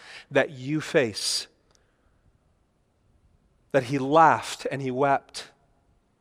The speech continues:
That he hugged his mother. And that he threw over tables in the, in the temple.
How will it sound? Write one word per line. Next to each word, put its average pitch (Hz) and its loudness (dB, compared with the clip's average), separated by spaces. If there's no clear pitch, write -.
That 127 -2
he 123 0
hugged 156 0
his 139 -6
mother. 107 -4
And 117 -6
that 117 -2
he 113 -6
threw 131 -6
over 113 -8
tables 113 -6
in 107 -10
the, 104 -10
in 110 -14
the 107 -10
temple. 98 -12